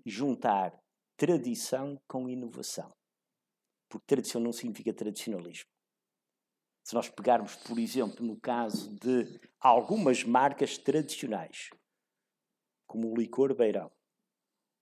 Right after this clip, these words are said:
os, os sabonetes da Aque Brito, nós vemos o que é que é juntar tradição e inovação com alta criação de valor.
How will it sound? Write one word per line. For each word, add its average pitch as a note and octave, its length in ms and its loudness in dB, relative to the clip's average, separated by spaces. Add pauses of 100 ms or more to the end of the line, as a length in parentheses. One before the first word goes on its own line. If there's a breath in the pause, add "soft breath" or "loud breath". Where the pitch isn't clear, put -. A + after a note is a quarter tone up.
(140)
os, - 200 -14 (460)
os A2 220 -6
sabonetes A2+ 580 0
da A2 160 0
Aque - 200 -12
Brito, F2 400 -14 (1000)
nós G#2+ 220 -6
vemos A2+ 240 -4
o G#2 60 -14
que - 180 -6
é G2+ 60 2
que - 180 -4
é G2 100 0
juntar G#2+ 580 -4 (1400)
tradição A2+ 720 0 (580)
e A#2 100 -2
inovação A2+ 460 -2
com A2+ 320 -2 (100)
alta B2 340 2
criação A2 360 -4
de F#2+ 80 -10
valor. E2 300 -10